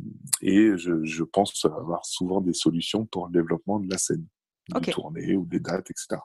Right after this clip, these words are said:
Speaker 1: Donc ça, cette partie-là, on va dire, elle est acquise depuis longtemps,
Speaker 2: Mhm.
Speaker 1: je pense, dans ma, dans ma tête déjà. <laughs>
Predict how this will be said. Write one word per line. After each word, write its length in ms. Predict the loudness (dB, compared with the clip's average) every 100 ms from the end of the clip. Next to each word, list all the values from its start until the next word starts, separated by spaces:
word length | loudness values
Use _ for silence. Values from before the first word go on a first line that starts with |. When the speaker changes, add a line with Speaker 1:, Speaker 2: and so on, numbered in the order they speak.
| -12 -16 -16 _
Speaker 1:
Donc 100 | 4
ça, 80 | 4
cette 180 | 6 2
partie-là, 440 | 0 2 6 6
on 60 | 6
va 80 | 2
dire, 160 | 2
elle 100 | 0
est 60 | -2
acquise 420 | -8 -4 0 2
depuis 260 | 0 -4 -4
longtemps, 340 | -2 2 2
Speaker 2:
Mhm. 40 | 2
Speaker 1:
je 60 | 0
pense, 160 | -4 -2
dans 100 | -8
ma, 120 | -6 -8 _
dans 140 | 2
ma 120 | 2 4
tête 200 | 4 4
déjà. 240 | -8 -4 -4
<laughs> 420 | -2 6 8 8